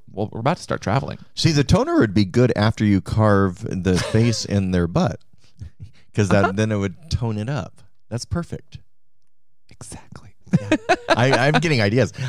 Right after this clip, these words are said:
Speaker 2: I, we, we've got to, we have got to do this for fall. We have
Speaker 1: Okay.
Speaker 2: got to
Speaker 1: Well, we
Speaker 2: shave
Speaker 1: literally
Speaker 2: a, a jack-o'-lantern
Speaker 1: So
Speaker 2: in somebody's butt.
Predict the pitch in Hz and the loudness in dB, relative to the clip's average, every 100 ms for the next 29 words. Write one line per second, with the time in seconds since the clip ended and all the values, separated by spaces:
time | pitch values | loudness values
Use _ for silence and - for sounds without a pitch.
0 | - 127 107 110 139 131 107 107 107 95 | 0 0 2 0 0 0 -2 -2 -2 -2
1 | 104 110 113 - - 95 87 82 78 98 | 0 2 0 -6 -6 -4 -4 -6 -8 -8
2 | 92 90 80 95 92 - 78 82 73 69 | -6 -8 -8 -8 -8 -8 -8 -8 -8 -8
3 | - - 71 - 65 - - - - - | -10 -12 -12 -8 -8 -8 -16 -20 -20 -12
4 | 95 95 104 95 95 87 - 82 80 80 | -4 -2 2 2 0 -2 -8 -6 -6 -8
5 | - - 117 - 120 - - 107 120 - | -12 -4 -4 -2 -4 -4 2 4 4 0
6 | - - 90 95 82 - 87 76 90 90 | -8 -16 -10 -8 -8 -8 -10 -10 -10 -10
7 | - 69 82 82 82 - 85 85 - - | -10 -12 -10 -12 -6 -4 -4 -10 -14 -16
8 | - 90 82 82 - 80 | -12 -10 -12 -12 -12 -12